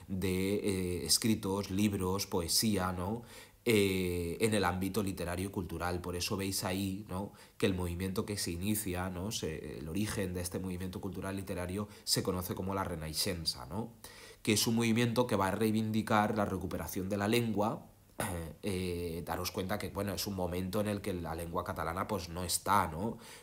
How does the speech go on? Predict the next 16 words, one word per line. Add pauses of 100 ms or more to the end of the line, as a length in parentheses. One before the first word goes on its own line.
No
está,
eh,
em, (260)
digamos, (320)
eh,
en
la
región
o
en,
en
Cataluña, (300)
eh,
puesta
como,